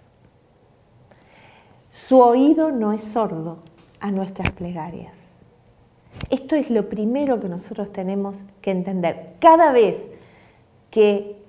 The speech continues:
vamos a la oración, tenemos que tener la plena certeza de que estamos siendo escuchados. Y entre tanto el pueblo, dice, siguió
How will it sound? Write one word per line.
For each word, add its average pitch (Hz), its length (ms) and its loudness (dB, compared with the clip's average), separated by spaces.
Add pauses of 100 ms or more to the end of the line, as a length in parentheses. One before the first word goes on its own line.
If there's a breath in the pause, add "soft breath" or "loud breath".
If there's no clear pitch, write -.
(140)
vamos 240 600 0
a 180 80 -4
la 180 140 -4
oración, 240 580 -6 (480 soft breath)
tenemos 330 500 4
que 240 120 -2
tener 220 320 -4
la 208 360 4 (260)
plena 339 560 4 (160)
certeza 262 500 -8
de 254 80 -10
que 202 100 -8
estamos 226 380 -10
siendo 240 280 -10
escuchados. 233 520 -10 (1700 loud breath)
Y 277 680 6 (720)
entre 294 340 6
tanto 349 440 6
el 240 140 4
pueblo, 240 480 6
dice, 220 540 0 (440)
siguió 320 680 6